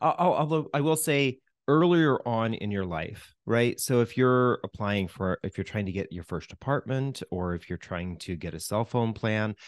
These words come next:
I think that there are some early in life experiences that are v-, heavily dependent on having a good credit score. Um, but if you're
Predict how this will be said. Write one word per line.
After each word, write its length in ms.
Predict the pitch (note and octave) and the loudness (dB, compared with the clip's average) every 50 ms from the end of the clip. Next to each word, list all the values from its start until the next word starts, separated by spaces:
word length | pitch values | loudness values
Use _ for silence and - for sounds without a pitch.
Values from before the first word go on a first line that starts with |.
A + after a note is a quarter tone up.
| - - - | -16 -6 -4
I 120 | - A#2+ | -2 0
think 200 | - E3 D#3+ D#3 | 2 2 2 2
that 120 | E3 - | 2 2
there 160 | - C#3 C3+ E2 | 2 2 4 4
are 180 | A#2 C3 B2 | 4 4 2
some 520 | - - - B2+ A#2 A#2+ B2 A#2+ A#2 G#2 - _ _ _ _ _ _ - | 0 0 0 0 2 2 2 0 0 -2 -6 _ _ _ _ _ _ 4
early 480 | C#3+ D#3 D#3 D#3+ D#3+ D3+ D3 - - _ _ _ - | 6 6 6 6 6 6 4 2 0 _ _ _ -4
in 200 | A#2 A#2+ A#2 A2+ | -2 0 0 2
life 280 | A2 A2 A2 G#2 - A2 | 2 2 2 0 0 -4
experiences 960 | G2 - - - - F#2 F2 F2+ F2+ F2+ F2+ F2 - - F2+ F2+ F2 - - | -8 -8 -8 -6 -4 -4 -2 -2 -2 -4 -4 -6 -6 -6 -4 -4 -4 -4 -4
that 240 | F#2+ G2 F2 - _ - | -4 -4 -4 -4 _ -2
are 140 | G2+ G#2 G2 | -2 -2 -2
v-, 220 | F2+ F#2 - A#2+ | -4 -4 -6 -6
heavily 460 | - - - C3+ C3+ C3+ C#3+ C#3 B2+ G#2 | -4 -2 -2 -2 -2 0 0 -2 -2 -2
dependent 580 | G2 G#2 - - A#2+ A2 G#2+ G#2 G2+ F2+ E2+ | -2 -4 -4 -2 -2 0 0 0 -2 -2 -2
on 200 | F#2+ F2+ F2+ F#2 | -4 -4 -4 -4
having 400 | F2+ F2 G2 F#2+ F#2+ G#2 G2 F#2 | -6 -6 -6 -6 -4 -4 -6 -6
a 40 | F2+ | -8
good 300 | E2+ D#2 F#2+ F2+ F2 E2+ | -6 -6 -4 -4 -4 -6
credit 340 | - - - F2 F2 F2 - | -10 -12 -10 -8 -8 -8 -8
score. 440 | - - A#2 A#2 B2 C#3+ D#3 D#3+ - - - - - - - _ - | -8 -4 -2 0 2 2 0 -2 -6 -12 -20 -20 -20 -20 -12 _ -2
Um, 360 | G#2+ G#2 G2 F#2+ F#2+ F2+ - _ _ _ _ - | 0 2 2 2 0 -2 -4 _ _ _ _ -2
but 260 | A2 A#2 C#3 C3+ - - - | 4 6 6 6 6 4 4
if 260 | C#3+ C3 - - - | 2 2 2 0 0
you're 560 | B2+ C3 C#3 C3+ C3 C3 B2+ B2+ A#2+ A2 G#2+ | 2 4 6 6 6 6 6 4 2 2 -2